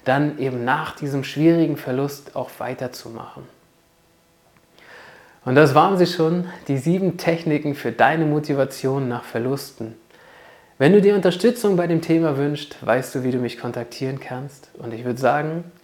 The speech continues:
jetzt fassen wir noch einmal die wichtigsten Dinge zusammen. Verluste gehören zum Trading dazu und können manchmal echt auf die Motivation schlagen, weiterzumachen.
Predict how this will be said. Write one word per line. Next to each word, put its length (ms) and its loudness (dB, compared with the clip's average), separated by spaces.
jetzt 240 -2
fassen 320 0
wir 80 2
noch 120 2
einmal 300 0
die 160 -2
wichtigsten 480 -2
Dinge 240 -4
zusammen. 420 -8
Verluste 800 2
gehören 400 0
zum 200 -4
Trading 360 2
dazu 480 -2
und 200 -8
können 340 0
manchmal 560 -2
echt 300 -8
auf 160 -8
die 80 -8
Motivation 680 -4
schlagen, 460 -6
weiterzumachen. 720 -6